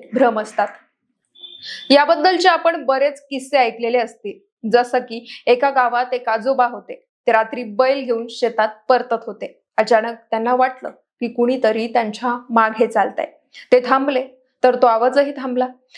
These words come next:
ते पुन्हा चालले, तर आवाज पुन्हा आला. घाबरून त्यांनी गावाच्या देवाचं नाव घेतलं आणि मागे वळून पाहिलं, तर काहीही नव्हतं. पण प्रत्यक्षात काय झालं होतं, तर शांत रात्री त्यांच्या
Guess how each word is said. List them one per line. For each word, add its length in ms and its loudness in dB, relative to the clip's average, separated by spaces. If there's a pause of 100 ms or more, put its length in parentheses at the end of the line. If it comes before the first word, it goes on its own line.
(120)
ते 60 4
पुन्हा 400 2
चालले, 360 -2 (220)
तर 100 4
आवाज 300 0
पुन्हा 460 -4
आला. 220 -6 (480)
घाबरून 520 2
त्यांनी 480 0
गावाच्या 500 2
देवाचं 580 0
नाव 180 -2
घेतलं 360 -8
आणि 260 -4
मागे 380 -2
वळून 280 0
पाहिलं, 340 0
तर 220 -2
काहीही 800 -6
नव्हतं. 320 -12 (400)
पण 140 2
प्रत्यक्षात 680 0 (140)
काय 200 0
झालं 260 -2
होतं, 200 -6 (460)
तर 180 4
शांत 560 -2
रात्री 460 -2
त्यांच्या 440 -2